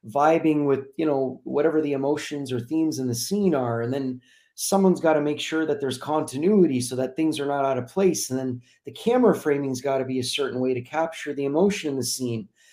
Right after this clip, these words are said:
It, like, I don't understand where sometimes the viewers or maybe even fellow actors think that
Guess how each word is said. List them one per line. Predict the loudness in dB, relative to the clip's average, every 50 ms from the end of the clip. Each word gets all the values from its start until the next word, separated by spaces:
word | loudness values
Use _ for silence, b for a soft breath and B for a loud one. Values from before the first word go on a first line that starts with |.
| b b b -10
It, | -10 -10 -4 -2
like, | -2 -2 -2 -2 -8 _ _ _ _ _ _ _ _ _ _ _ _ _ _ _ _ -2
I | 0
don't | 0 2 2 2
understand | 4 4 2 2 0 2 2 4 6 6 6 4 4 4
where | 4 4 4 4 4 2 0 -6 -14 -20 _ _ _ _ -14
sometimes | -8 -6 -4 -4 -2 -2 -2 -2 -2
the | -2 -4
viewers | -8 -6 -4 2 4 4 6 6 4 4 2 0 -2 -2
or | -2 -2
maybe | 0 0 0 -2 -2
even | -2 -2 -2 0 0 0 -2 -2 -4 -8 -12 _
fellow | -8 -4 0 2 4 6 6
actors | 6 6 4 2 -2 -4 -6 -4
think | -4 -4 -6 -2 0
that | 0 0 0 -2 b